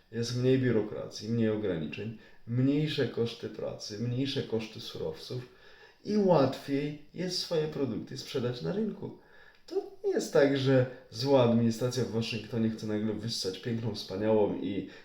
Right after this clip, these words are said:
wysoką moralnie Euro-, Europę i sprowadzić do parteru. Nie. Europa się sama sprowadziła socjalistycznymi regułami do parteru i sprowadza się do niego dalej. Jak będzie dalej, zobaczymy.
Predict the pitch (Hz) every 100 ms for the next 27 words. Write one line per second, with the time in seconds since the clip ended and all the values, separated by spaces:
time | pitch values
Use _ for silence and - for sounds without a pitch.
0 | - 92 113 131 117 113 104 101 104 101
1 | 98 87 98 98 82 - 117 117 110 110
2 | 104 95 92 - 104 104 98 95 98 90
3 | - - - 120 139 117 - _ - 123
4 | 123 - 101 - - - 90 110 98 101
5 | - - - - 107 87 82 80 90 80
6 | 76 - - 60 - - - 98 85 76
7 | 69 85 92 85 76 69 - 110 113 -
8 | - - 95 82 - - - 76 76 64
9 | 67 - - - - _ _ _ 123 131
10 | 135 127 117 110 107 104 82 - - 78
11 | 62